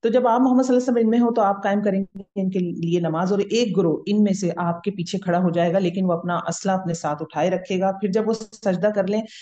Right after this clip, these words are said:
तो बस चाहिए कि वो आपके पीछे हो जाए, और जो दूसरा गिरोह है वो आपके पीछे आ जाए, जिन्होंने अभी नमाज नहीं पढ़ी थी, और उन्हें चाहिए कि वो आपके साथ नमाज पढ़ लें, और वो भी अपना लियाखुदू वलियाखुदू हिद्रहुम व असलिहतहुम, वो भी अपना बचाव और अपना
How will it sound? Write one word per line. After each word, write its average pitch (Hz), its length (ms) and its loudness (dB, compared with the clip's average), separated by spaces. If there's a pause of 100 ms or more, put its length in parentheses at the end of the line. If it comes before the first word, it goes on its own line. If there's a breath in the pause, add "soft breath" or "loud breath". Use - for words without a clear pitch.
(120)
तो 226 80 0
बस 240 240 -2
चाहिए 202 300 2
कि 220 120 0
वो 214 100 2
आपके 196 240 0
पीछे 190 360 0
हो 254 120 6
जाए, 214 340 2
और 190 120 0
जो 208 100 6
दूसरा 214 380 0
गिरोह 190 380 2
है 196 140 4 (320 loud breath)
वो 208 120 4
आपके 196 300 0
पीछे 190 340 0
आ 180 140 2
जाए, 190 180 0
जिन्होंने 185 380 4
अभी 185 140 0
नमाज 165 360 0
नहीं 202 240 4
पढ़ी 175 260 0
थी, 190 120 -2
और 196 140 4
उन्हें 185 240 2
चाहिए 190 300 2
कि 185 100 -2
वो 175 100 0
आपके 165 260 -2
साथ 185 340 -2
नमाज 165 400 -2
पढ़ 185 160 2
लें, 208 140 0 (280 loud breath)
और 190 120 2
वो 180 140 0
भी 196 140 2
अपना 190 480 0 (460)
लियाखुदू 180 760 0 (480 loud breath)
वलियाखुदू 214 600 2
हिद्रहुम 208 600 2
व 214 80 2
असलिहतहुम, 185 680 0
वो 196 160 2
भी 214 140 0
अपना 202 340 -2
बचाव 175 380 0
और 202 100 2
अपना 185 440 -2